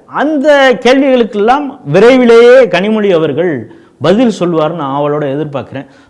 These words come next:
சப்போஸ் அவங்க அவங்களுடைய Twitter-ல அதை வந்து வெளிப்படுத்தலைன்னா கூட இங்க இருக்கக்கூடிய மீடியாக்கள், ஏன்னா அவங்க திமுகவுக்காக வேலை செய்யக்கூடிய மீடியாக்கள் தான், "ஐயோ மேடம், உங்களை இப்படி சி-, கேள்வி கேட்டுட்டாரு, நீங்க இதுக்கு பதிலே சொல்லியே ஆகணும்" அப்படின்னு சொல்லி அவர்கிட்ட கேள்வி கேட்டு, பதில் கேட்டு கூட போடலாம்.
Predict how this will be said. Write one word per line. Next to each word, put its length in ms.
சப்போஸ் 360
அவங்க 380
அவங்களுடைய 440
Twitter-ல 680
அதை 200
வந்து 220
வெளிப்படுத்தலைன்னா 800
கூட 320
இங்க 200
இருக்கக்கூடிய 600
மீடியாக்கள், 520
ஏன்னா 300
அவங்க 260
திமுகவுக்காக 1000
வேலை 200
செய்யக்கூடிய 460
மீடியாக்கள் 520
தான், 180
"ஐயோ 260
மேடம், 420
உங்களை 220
இப்படி 180
சி-, 200
கேள்வி 460
கேட்டுட்டாரு, 540
நீங்க 200
இதுக்கு 240
பதிலே 320
சொல்லியே 380
ஆகணும்" 460
அப்படின்னு 200
சொல்லி 220
அவர்கிட்ட 240
கேள்வி 360
கேட்டு, 440
பதில் 400
கேட்டு 280
கூட 180
போடலாம். 480